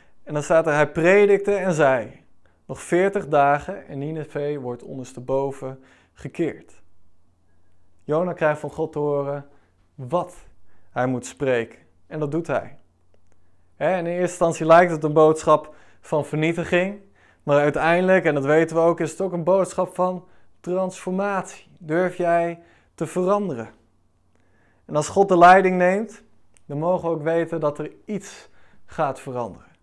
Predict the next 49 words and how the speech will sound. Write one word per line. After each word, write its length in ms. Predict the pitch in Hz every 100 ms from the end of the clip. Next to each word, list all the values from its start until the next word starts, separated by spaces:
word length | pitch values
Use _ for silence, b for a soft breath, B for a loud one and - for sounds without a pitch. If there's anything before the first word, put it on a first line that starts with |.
| _
En 100 | -
dan 120 | 143
is 120 | 156
het 100 | 143
aan 120 | 147 151
mensen 540 | 175 180 - 147 131 - b b b
of 160 | - 139
dat 280 | 143 135 - - _
goed 500 | - - 196 196 - b b b b
of 160 | 151
slecht 420 | - 170 180 180
is, 180 | 185 185
want 140 | 170 156
we 60 |
hebben 180 | 160 156
nog 120 | 147
altijd 300 | 151 165 147
onze 240 | 147 147 -
eigen 400 | 147 165 160 147
keus. 480 | 160 175 233 - _ b b b
Dus 140 | - 127
wat 180 | 175 -
gaat 240 | - -
veranderen, 400 | 160 175 175 147
dat 100 | 139
staat 240 | - 180
niet 100 | 175
eens 160 | 165 151
per 100 | -
se 240 | - 156
vast. 520 | 127 - 175 - - - b b b b b
Maar 120 | - 143
als 140 | 139
God 240 | - 196
gaat 220 | 196 170 156
leiden, 400 | 185 165 131 131
dan 100 | 147
gaat 260 | 165 160
er 120 | - -
iets 360 | 185 - - b b b
veranderen. 600 | - 160 156 120 - _ _ _ _ _ _ _ _ _ _
En 100 | -
mijn 200 | 147 156
vraag 300 | 160 175 165
aan 100 | 156
jou 280 | 151 156 165
is 80 | 156
dan 140 | 156
ook: 280 | 156 156 156